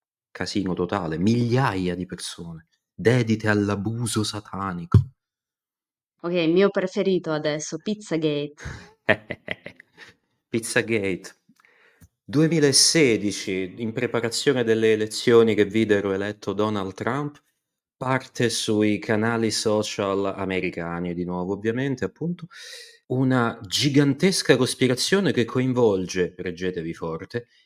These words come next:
Speaker 1: i Clinton, il Partito Democratico americano e un joint di pizza da qualche parte a New York.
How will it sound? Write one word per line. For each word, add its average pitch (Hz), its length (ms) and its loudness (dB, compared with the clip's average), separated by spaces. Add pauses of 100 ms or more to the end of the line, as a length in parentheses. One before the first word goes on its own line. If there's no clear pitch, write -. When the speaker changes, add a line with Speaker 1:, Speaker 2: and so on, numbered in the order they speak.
(160)
Speaker 1:
i 151 120 -2
Clinton, 127 760 2 (320)
il 117 180 0
Partito 147 480 2
Democratico 123 680 2
americano 117 800 -2 (280)
e 127 160 -2
un 123 340 0
joint 143 640 2
di 120 200 -2
pizza 107 1000 0
da 104 160 -4
qualche 110 360 -2
parte 107 420 -4
a 101 60 -2
New 104 160 -2
York. 95 520 -6